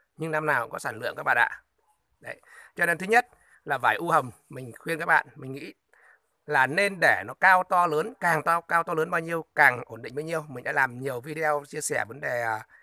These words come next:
đặc điểm thực vật từng giống vải ấy. Đấy, mình đã chia sẻ về cái giống vải rồi.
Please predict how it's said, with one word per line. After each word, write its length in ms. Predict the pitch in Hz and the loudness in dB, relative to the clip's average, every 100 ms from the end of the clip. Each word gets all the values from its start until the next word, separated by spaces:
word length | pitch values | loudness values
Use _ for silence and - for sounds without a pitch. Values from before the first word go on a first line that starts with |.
| _ _ | _ _
đặc 200 | 131 - | -8 -6
điểm 300 | 143 101 101 - - | -6 -6 -6 -14 -16
thực 120 | 123 | -10
vật 120 | 120 | -12
từng 120 | 120 | -12
giống 120 | 117 147 | -10 0
vải 200 | 123 127 | 2 2
ấy. 100 | - - _ _ _ _ | -2 -8 _ _ _ _
Đấy, 120 | 123 127 | -18 -18
mình 140 | 120 | -14
đã 100 | 117 | -12
chia 140 | - | -10
sẻ 260 | 143 131 104 - - - _ _ | -8 -4 -4 -4 -14 -20 _ _
về 80 | 127 | -8
cái 60 | |
giống 140 | 139 170 | -6 2
vải 180 | 139 | 2
rồi. 100 | 123 | 4